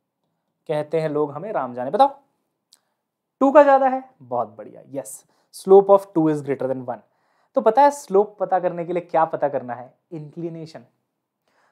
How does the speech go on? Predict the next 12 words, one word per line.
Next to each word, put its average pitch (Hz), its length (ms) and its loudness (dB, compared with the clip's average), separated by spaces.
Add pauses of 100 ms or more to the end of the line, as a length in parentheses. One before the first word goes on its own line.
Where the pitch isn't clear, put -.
(140)
जितना 233 340 -2
ज्यादा 214 240 -2
इंक्लाइंड 202 560 -2
होगा, 185 420 0 (280)
जितना 247 400 0
ज्यादा 226 200 4
इंक्लाइंड 202 480 0
होगा, 170 380 0 (440)
उतना 160 300 -6
ज्यादा 143 240 -2
स्लोप 135 440 -8
होगा। 123 340 -12